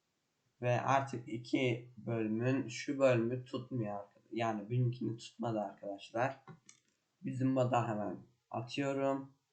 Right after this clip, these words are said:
Evet, bir tane daha zımba alıyorum arkadaşlar.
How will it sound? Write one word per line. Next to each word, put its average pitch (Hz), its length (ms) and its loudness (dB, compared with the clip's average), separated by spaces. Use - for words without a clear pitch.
Evet, 117 320 2
bir 127 100 0
tane 123 320 4
daha 120 180 6
zımba 110 320 2
alıyorum 104 420 -2
arkadaşlar. 110 960 -4